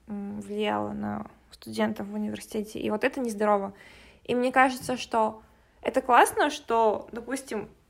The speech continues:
у, у вас, ребят, типа, у Айши и Даулета получилось добиться,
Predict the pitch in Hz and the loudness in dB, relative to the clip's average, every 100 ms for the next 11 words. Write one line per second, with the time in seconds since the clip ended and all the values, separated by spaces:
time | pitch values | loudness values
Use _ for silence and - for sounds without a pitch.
0 | _ 214 247 240 220 214 - _ _ _ | _ -4 -2 -2 -2 -6 -16 _ _ _
1 | 226 233 330 - 392 240 226 226 226 214 | 2 4 4 0 4 4 2 -6 -4 -4
2 | - 226 220 208 - _ _ _ - 220 | -2 0 0 -2 -8 _ _ _ -6 -4
3 | 214 254 254 - 226 220 214 220 214 226 | -2 0 0 -2 -4 -2 -4 -4 0 2
4 | 226 294 277 233 233 - 311 330 294 220 | 4 2 0 0 0 0 2 2 0 -2
5 | 220 262 262 233 214 | 0 -2 -2 -4 -4